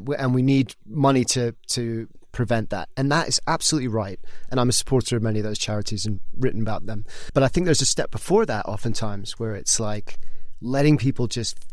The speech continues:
feel this, fall in love with it, and connect with it. And that's when they care, and that's when those next steps happen and become easier to take. And so I think that, you know,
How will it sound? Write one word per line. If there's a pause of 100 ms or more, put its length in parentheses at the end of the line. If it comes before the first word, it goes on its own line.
(100)
feel
this,
fall
in
love
with
it, (400)
and
connect
with
it. (140)
And
that's
when
they
care,
and
that's
when
those
next
steps (340)
happen
and
become
easier
to
take. (340)
And
so
I
think
that, (800)
you
know,